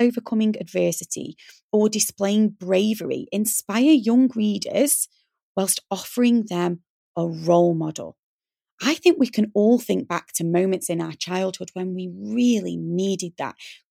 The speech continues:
Goodness, I, I think I still need that now in my adulthood. I love going back to children's books and finding them role models all over again.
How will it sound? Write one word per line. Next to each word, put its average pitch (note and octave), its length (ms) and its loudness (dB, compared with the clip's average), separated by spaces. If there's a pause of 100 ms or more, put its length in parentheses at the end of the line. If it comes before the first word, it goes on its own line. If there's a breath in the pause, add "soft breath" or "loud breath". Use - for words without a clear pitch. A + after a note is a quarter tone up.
Goodness, A3 420 4
I, F#3 160 -8 (100)
I F3 60 -6
think E4 240 4
I - 20 -6
still A3 260 2
need G3 180 0
that - 180 -4
now F3 460 2
in E3+ 240 -4
my E3 280 -2
adulthood. G#3+ 520 2 (240 loud breath)
I A#3 60 10
love G3+ 260 4
going F3 200 2
back - 180 -2
to E3+ 100 -10
children's E3 400 -4
books - 260 -6
and E3 140 -6
finding E3 300 0
them D#3+ 160 0
role D#3+ 180 2
models D#3+ 340 -4
all E3 180 0
over E3 220 -2
again. D#3+ 300 -12